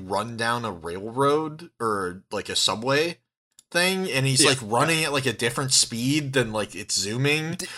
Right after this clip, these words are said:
Speaker 2: that is the worst part of it. That, like, there is no sense of inertia in the anime.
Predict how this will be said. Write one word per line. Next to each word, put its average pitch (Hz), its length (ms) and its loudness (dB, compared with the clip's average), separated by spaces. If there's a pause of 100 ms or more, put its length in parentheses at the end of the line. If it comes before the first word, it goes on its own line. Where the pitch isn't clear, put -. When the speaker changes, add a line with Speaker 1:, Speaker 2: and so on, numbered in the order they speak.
(180)
Speaker 2:
that 165 280 6
is 160 120 4
the 156 80 6
worst 139 500 6
part 185 280 8
of 101 100 2
it. 101 220 -4
That, - 240 4
like, 147 220 6
there 151 160 8
is 123 140 4
no 139 340 6
sense - 580 6
of 123 100 0
inertia 104 760 0 (600)
in 127 200 0
the 113 160 0
anime. 104 500 0